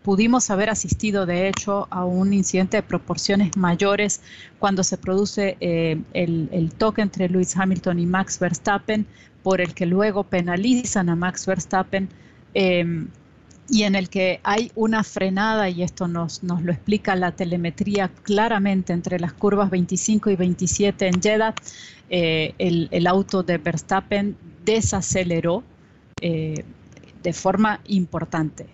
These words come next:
Entonces, em, eso fueron, eh, unos, lo que, lo que la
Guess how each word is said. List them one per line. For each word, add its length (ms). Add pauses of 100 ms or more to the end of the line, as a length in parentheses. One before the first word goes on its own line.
(120)
Entonces, 800 (280)
em, 680 (120)
eso 220
fueron, 580 (640)
eh, 420
unos, 600 (180)
lo 200
que, 180
lo 220
que 100
la 220